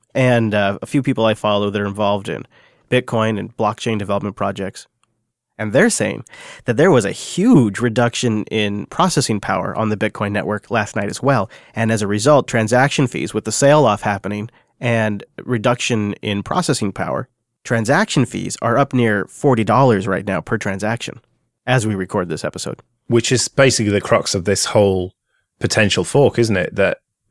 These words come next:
Speaker 2: because the size is so small of each block, it is getting increasingly expensive to pay the transaction fees. So it's inevitable that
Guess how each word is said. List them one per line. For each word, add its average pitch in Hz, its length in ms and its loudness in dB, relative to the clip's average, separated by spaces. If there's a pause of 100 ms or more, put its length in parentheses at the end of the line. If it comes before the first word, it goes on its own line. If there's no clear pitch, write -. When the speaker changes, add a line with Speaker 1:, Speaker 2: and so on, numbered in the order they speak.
(120)
Speaker 2:
because 123 320 2
the - 80 0
size 107 340 4
is 92 80 -2
so 101 220 2
small 110 360 4
of 92 120 0
each 95 200 -2
block, 110 440 2 (800)
it 110 100 2
is 113 140 2
getting 98 180 -2
increasingly 101 500 0
expensive 95 640 -2 (380)
to - 80 -12
pay 107 220 2
the 92 80 -2
transaction 98 500 0
fees. - 400 -10 (480)
So - 180 2
it's - 320 2
inevitable 120 680 2
that 92 220 0